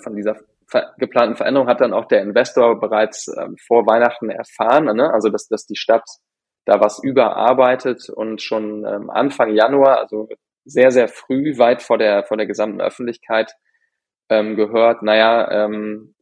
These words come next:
vermutlich werden da gar keine Flüchtlinge reinkommen, sondern wir denken drüber nach, Wohnungen, ähm, reinzumachen.“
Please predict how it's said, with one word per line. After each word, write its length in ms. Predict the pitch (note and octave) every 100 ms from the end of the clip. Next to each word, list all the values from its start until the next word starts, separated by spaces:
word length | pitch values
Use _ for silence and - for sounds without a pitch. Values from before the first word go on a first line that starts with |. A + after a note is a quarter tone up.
| -
vermutlich 420 | A2+ A#2+ B2 G#2
werden 200 | A2 A#2+
da 100 | A2+
gar 120 | G#2
keine 200 | A#2+ A2
Flüchtlinge 480 | - A#2+ - A2 G#2
reinkommen, 400 | G#2 A2 A2+ G#2+
sondern 220 | G#2+ G#2
wir 80 | G#2
denken 220 | G#2 G2
drüber 200 | G2+ G#2
nach, 220 | G2+ G2+ -
Wohnungen, 600 | G#2 C3+ G#2+ G2 G2 G2+ -
ähm, 100 | - -
reinzumachen.“ 760 | G2 G#2 - - - - B2+